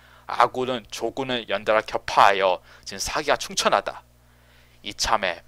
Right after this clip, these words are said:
중원을 도모하는 게 어떻겠는가? 라고 이렇게 신하들에게 물었는데, 앞서 이 모용황에게 발렌을 켰다가 나중에 투항했던 모용한이 이렇게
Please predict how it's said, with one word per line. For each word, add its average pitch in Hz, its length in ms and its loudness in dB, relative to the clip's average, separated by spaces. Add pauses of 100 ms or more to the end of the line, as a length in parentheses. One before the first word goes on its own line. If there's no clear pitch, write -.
(440)
중원을 110 500 -6
도모하는 104 480 -4
게 160 80 0
어떻겠는가? - 800 -8 (220)
라고 101 160 0
이렇게 98 100 -10
신하들에게 160 460 -4
물었는데, 95 640 -6 (2000)
앞서 120 600 6 (240)
이 113 460 -2
모용황에게 139 720 2
발렌을 127 420 -2
켰다가 95 640 -2 (140)
나중에 101 520 -6 (200)
투항했던 110 760 0
모용한이 135 800 4 (680)
이렇게 117 540 2